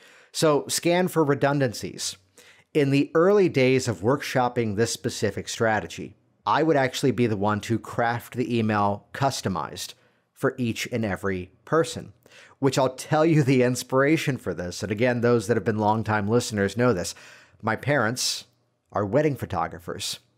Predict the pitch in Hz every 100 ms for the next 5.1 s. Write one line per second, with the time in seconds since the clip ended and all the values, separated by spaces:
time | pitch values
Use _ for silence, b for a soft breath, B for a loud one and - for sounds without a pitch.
0 | _ - 127 123 156 160 - 143 131 123
1 | - 139 - 131 113 - 107 104 98 -
2 | 95 127 190 127 107 120 143 139 120 156
3 | 156 151 151 - 135 147 135 147 143 139
4 | 160 165 113 120 - 139 139 135 113 117